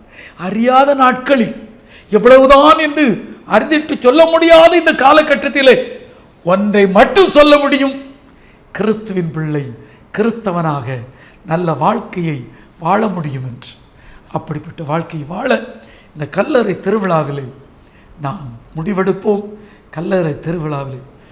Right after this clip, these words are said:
அனைத்து ஆன்மாக்களுக்காகவும் ஜெபிப்போம்.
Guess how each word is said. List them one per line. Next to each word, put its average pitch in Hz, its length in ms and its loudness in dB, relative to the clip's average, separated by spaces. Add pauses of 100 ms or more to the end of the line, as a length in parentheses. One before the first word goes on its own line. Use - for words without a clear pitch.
(260)
அனைத்து 185 880 -6 (460)
ஆன்மாக்களுக்காகவும் 135 1120 -8 (520)
ஜெபிப்போம். 127 520 -10